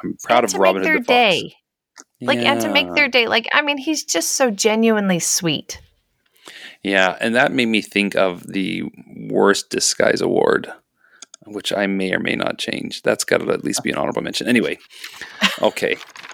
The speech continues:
Speaker 1: All right. Best movie goof. Marie, your favorite movie goof.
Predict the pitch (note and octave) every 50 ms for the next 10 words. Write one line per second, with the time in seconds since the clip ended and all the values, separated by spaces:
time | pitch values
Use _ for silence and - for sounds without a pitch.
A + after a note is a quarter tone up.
0 | - - - - - _ _ - - A#2+ B2 B2+ A#2 G#2 G2 E2 C2 - - -
1 | - - - - - - - A#2 B2+ C#3+ - - - - A2 A2+ A#2 B2 A#2+ A#2
2 | G2+ F#2 F#2 F#2+ - A#2 D3 F3 C#3+ F#2 - - - - - - - - G#2 G#2
3 | G#2 G#2+ G#2 E2+ A#1+ G#1 - - - - - - - - A2+ A2 A2+ G2 G#2 -
4 | - - - - - - - - -